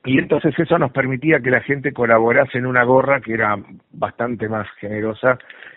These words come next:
que lo que es en los tiempos que corren. Y pero volviendo al tema, lo que quería decirte era que, bueno, yo con los años me fui perfilando hacia la comicidad, o sea, yo me di cuenta que lo que a mí me gustaba era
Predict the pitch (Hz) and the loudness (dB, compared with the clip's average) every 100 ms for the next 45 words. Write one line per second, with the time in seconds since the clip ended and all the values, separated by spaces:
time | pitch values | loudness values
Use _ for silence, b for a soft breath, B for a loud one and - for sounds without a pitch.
0 | B - 123 113 95 107 113 - 113 95 | B -2 0 0 2 0 0 -4 -10 -8
1 | - 127 110 110 107 123 104 98 B B | -6 -4 -4 -4 2 2 2 -4 B B
2 | B B 170 175 180 190 220 254 233 220 | B B -2 0 2 2 2 4 4 4
3 | 247 226 202 196 196 b b b - 139 | 4 4 6 4 4 b b b -8 -4
4 | 147 160 175 202 196 - 214 202 185 170 | -4 -2 -2 0 -2 -4 -2 2 2 2
5 | 175 185 143 190 185 190 190 180 208 202 | 2 4 2 0 2 2 2 2 2 2
6 | 202 156 147 185 175 180 165 185 180 180 | -2 -2 -2 -2 0 0 0 2 4 4
7 | 185 208 170 131 160 147 135 131 127 - | 2 2 2 2 2 2 2 0 -2 -4
8 | 127 147 120 110 - 123 120 143 151 156 | 2 4 4 0 -4 -4 -2 -4 -2 -2
9 | 160 170 170 151 127 110 120 143 156 143 | 0 -2 0 -2 -2 -2 -2 -4 -2 -2
10 | 139 - 170 151 147 170 b b - 127 | -2 0 4 6 4 2 b b -4 0
11 | 139 160 | 2 0